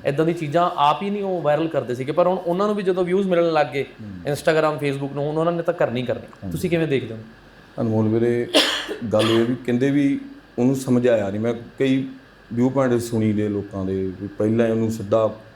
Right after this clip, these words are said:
Speaker 2: ਗੱਡੀ ਚਾੜ੍ਹਤਾ ਗਿਆ, ਇਹ ਮਾੜੀ ਗੱਲ ਆ।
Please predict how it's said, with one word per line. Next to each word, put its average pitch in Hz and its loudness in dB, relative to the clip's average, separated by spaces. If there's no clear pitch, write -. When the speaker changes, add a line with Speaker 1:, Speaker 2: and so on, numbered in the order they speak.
Speaker 2:
ਗੱਡੀ 104 -2
ਚਾੜ੍ਹਤਾ 107 0
ਗਿਆ, 101 -2
ਇਹ 120 0
ਮਾੜੀ 104 2
ਗੱਲ 104 2
ਆ। 101 0